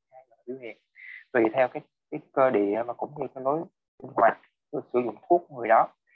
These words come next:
Biểu hiện đầu tiên là trên tiêu hóa nha quý vị. À. Tiếp theo là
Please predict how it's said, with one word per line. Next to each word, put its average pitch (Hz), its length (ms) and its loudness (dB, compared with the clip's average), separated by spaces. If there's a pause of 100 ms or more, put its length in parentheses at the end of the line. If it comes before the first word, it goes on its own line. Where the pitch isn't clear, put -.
(640)
Biểu 156 100 4
hiện 139 140 4
đầu 123 200 6
tiên 147 160 4
là 131 80 2
trên 135 200 -10
tiêu 143 100 -4
hóa 143 340 0
nha 156 120 -12
quý 160 120 -4
vị. 117 180 -8 (840)
À. 120 180 2 (1120)
Tiếp - 140 -2
theo 151 160 6
là - 80 2